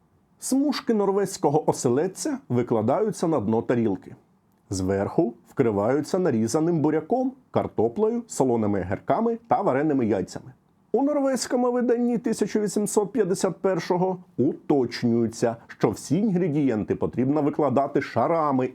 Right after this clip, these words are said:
і не перемішувати. Заправлявся такий салат зазвичай сумішчю олії та чогось кислого, наприклад, оцту чи лимонного соку.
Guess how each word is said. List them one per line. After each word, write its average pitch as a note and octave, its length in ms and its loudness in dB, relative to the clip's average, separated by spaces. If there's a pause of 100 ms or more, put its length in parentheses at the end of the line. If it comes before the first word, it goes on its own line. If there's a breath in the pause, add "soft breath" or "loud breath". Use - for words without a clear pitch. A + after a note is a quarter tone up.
і E3+ 200 0
не A2 400 0
перемішувати. C#3+ 840 -2 (320 soft breath)
Заправлявся A2+ 800 0
такий A3+ 300 -2
салат G#3 460 -2
зазвичай A#2+ 680 0
сумішчю A#2 640 -2
олії A3 420 0 (100)
та B3 160 -2
чогось - 460 -4
кислого, - 640 -4 (160 soft breath)
наприклад, G3 500 0 (100)
оцту C4+ 420 0
чи C#3 220 0
лимонного C3 560 2
соку. - 380 -6